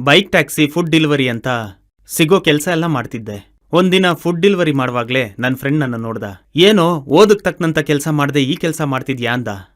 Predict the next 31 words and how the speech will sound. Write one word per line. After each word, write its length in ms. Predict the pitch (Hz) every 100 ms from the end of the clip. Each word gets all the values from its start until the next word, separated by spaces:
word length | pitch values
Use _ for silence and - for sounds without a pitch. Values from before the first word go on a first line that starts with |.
| _
"ಏನೋ 360 | 120 135 156 160
ಮಾಡ್ಲಿ, 340 | 160 147 151
ಎಷ್ಟ್ 320 | 127 123 131 175
ಹುಡುಕಿದ್ರು 360 | 151 151 151
ಕೆಲ್ಸ 260 | 147 123 156
ಸಿಗ್ಲಿಲ್ಲ" 460 | 139 135 127 123
ಅಂದೆ. 300 | 117 113 101 - -
ಅಪ್ಪನ್ಗೂ 480 | 131 - 165 160 165
ಹುಷಾರಿಲ್ಲ, 680 | 143 160 151 147 143 107 -
ಕುಟುಂಬದಲ್ 480 | 156 151 165 151 139
ವರಮಾನನೂ 520 | 117 123 139 151 151
ಇಲ್ಲ. 460 | 147 143 127 92 _ _
ಹಾಗಂತ 420 | _ 143 151 160 160
ತುಂಬಾ 360 | 151 156 202
ದುಃಖದಿಂದ 440 | 175 143 147 151 139
ಅವನತ್ರ 340 | 127 117 139
ಹೇಳ್ಕೊತಿದ್ದೆ. 680 | 123 131 135 - 113 107 98 139
ನನ್ 200 | 147 160
ಫ್ರೆಂಡು, 480 | 170 185 185 120 110
"ಲೇ, 200 | 180 180
ಇದಕ್ಕೆಲ್ಲ 520 | 110 127 202 214 208
ಚಿಂತೆ 300 | 196 170 180
ಮಾಡ್ಬೇಡ್ವೋ, 600 | 170 139 127 113 110 110 -
ನಿನ್ 200 | 165 170
ಕುಟುಂಬದ್ 360 | 170 220 214
ಸಮಸ್ಯೆಗೆ 460 | 202 147 147 147 131
ಒಂದ್ 200 | 135 127
ಪರಿಹಾರ 400 | 127 139 185 175
ಇದೆ" 240 | 139 131
ಅಂತ 180 | 135 123
ಹೇಳಿ 400 | 120 127 117 98